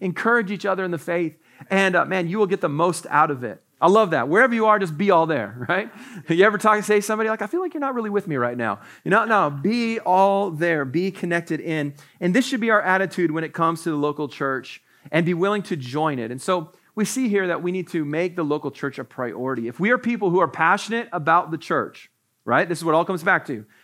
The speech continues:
God, love what God loves. It's the local church. And then if we're gonna be passionate about what God loves, which is scriptural, by the way, right? If we're to be Christ-like, pursue the things that he pursues and what he desires for us, we need to make the church a priority, join the local church.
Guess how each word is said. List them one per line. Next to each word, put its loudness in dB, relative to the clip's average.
God, 6
love 4
what 0
God 4
loves. 2
It's -12
the -4
local -2
church. -6
And 2
then 6
if -2
we're 4
gonna 4
be -2
passionate -2
about 2
what -4
God 4
loves, 4
which -6
is -12
scriptural, -2
by 0
the -2
way, -2
right? 4
If -16
we're 4
to 4
be 0
Christ-like, 0
pursue -6
the -6
things -6
that -6
he -8
pursues -2
and -4
what 0
he -6
desires 0
for -4
us, -2
we 2
need 2
to 0
make 0
the -2
church -6
a -18
priority, -2
join 0
the -2
local -4
church. -6